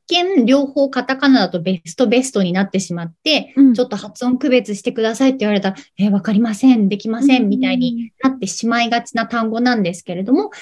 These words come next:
Speaker 1: きちんとこのBの音の特徴とVの特徴が分かっていれば、自信を持って区別して発音することができます。
Speaker 2: はい。BとV。もう体の動きが本当にもう違いますね。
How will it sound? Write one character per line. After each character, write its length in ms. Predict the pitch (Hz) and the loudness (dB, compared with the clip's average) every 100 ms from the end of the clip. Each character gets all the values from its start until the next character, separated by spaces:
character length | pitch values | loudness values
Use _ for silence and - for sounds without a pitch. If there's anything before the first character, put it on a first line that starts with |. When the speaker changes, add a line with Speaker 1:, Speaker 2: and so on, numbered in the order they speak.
| - | -20
Speaker 1:
き 80 | - | -6
ち 160 | 480 415 | 0 2
ん 40 | |
と 80 | 254 | 0
こ 140 | 208 | 0
の 260 | 190 160 - _ | 0 -2 -8 _
B 400 | 202 277 254 202 | 2 4 4 2
の 320 | 220 311 - - | 0 -2 -4 -8
音 240 | 190 185 | -6 -4
の 120 | 180 | -4
特 260 | 180 175 - | -6 -12 -10
徴 200 | - 170 | -6 -4
と 220 | 170 285 | -2 0
V 240 | 226 226 185 | 2 2 0
の 140 | 156 | -2
特 240 | 165 165 | -6 -10
徴 260 | - - - _ _ _ _ | -10 -10 -10 _ _ _ _
が 180 | 381 - | -4 -2
分 160 | 220 202 | -4 -2
か 100 | 214 | -4
っ 140 | 202 | -2
て 80 | - | -2
い 160 | 170 175 | -2 -2
れ 100 | 190 | -2
ば、 300 | 415 - - | -2 -2 -4
自 120 | 175 | -2
信 260 | 202 208 190 | 0 0 0
を 60 | 185 | 0
持 160 | 277 | -2
っ 20 | |
て 300 | - - - _ - | -2 -4 -4 _ -10
区 100 | 202 | -6
別 300 | 170 165 165 | -6 -8 -14
し 80 | - | -10
て 160 | 403 | -8
発 260 | 403 202 185 | -8 -10 -8
音 100 | 170 | -8
す 140 | - | -8
る 60 | 190 | -14
こ 100 | - | -12
と 140 | 330 | -10
が 80 | 330 | -8
で 140 | 165 | -10
き 120 | - 135 | -12 -18
ま 160 | - | -20
す。 220 | - _ _ _ _ _ _ _ | -20 _ _ _ _ _ _ _
Speaker 2:
は 200 | - 175 | -10 -8
い。 100 | - _ _ _ _ | -10 _ _ _ _
B 240 | 180 170 151 | -4 -4 -6
と 160 | 151 | -4
V。 200 | 151 143 _ _ _ _ _ _ _ _ _ - | -4 -4 _ _ _ _ _ _ _ _ _ -6
も 200 | 175 156 | -6 -6
う 120 | - | -12
体 380 | - 196 269 294 | -6 0 2 6
の 140 | 277 262 | 6 4
動 120 | 269 | 2
き 100 | 240 | 0
が 100 | 190 | -2
本 280 | 240 262 254 | 0 0 0
当 160 | 285 | -2
に 100 | 254 | 0
も 160 | 240 214 | 2 0
う 40 | |
違 160 | - 190 190 190 | -4 -4 -4 -4
い 20 | |
ま 120 | 202 | -8
す 120 | - | -10
ね。 220 | 170 170 | -10 -10